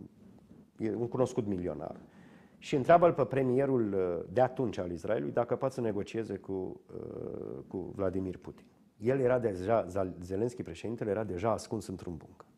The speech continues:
Întâmplător, pre-, premierul, israelian trebuia să se ducă să negocieze mutarea unor resurse iudaice din Federația Rusă înainte de desfințarea agenției iudaice.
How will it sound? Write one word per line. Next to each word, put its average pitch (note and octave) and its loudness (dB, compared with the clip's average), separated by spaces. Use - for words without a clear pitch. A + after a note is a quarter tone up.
Întâmplător, F3 8
pre-, C#3 2
premierul, B2+ 8
israelian A2 2
trebuia C3 2
să E3 -2
se C#3 -2
ducă D#3+ 2
să - 2
negocieze C3+ 4
mutarea A#2+ 8
unor A2+ 6
resurse B2 4
iudaice A2+ 6
din G2+ 2
Federația C#3 4
Rusă - -8
înainte D#3 8
de D3 8
desfințarea C3+ 6
agenției B2+ 6
iudaice. E2 -4